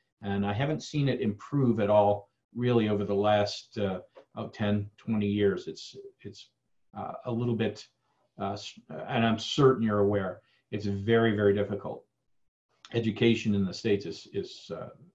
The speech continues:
fairly, um, fairly poor at this time. Uh, I'll tell you what happened to me. I'll share this briefly so we can get right into the, uh, the webinar a little bit. When I was teaching, uh, my first year, I just could not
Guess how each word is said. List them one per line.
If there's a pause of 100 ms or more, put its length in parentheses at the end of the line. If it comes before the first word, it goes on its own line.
(300)
fairly, (420)
um, (1300)
fairly
poor
at
this
time. (760)
Uh,
I'll
tell
you
what
happened (100)
to
me.
I'll
share
this
briefly
so
we
can
get
right
into
the,
uh, (440)
the
webinar
a
little
bit. (800)
When
I
was
teaching, (460)
uh,
my
first
year,
I
just
could
not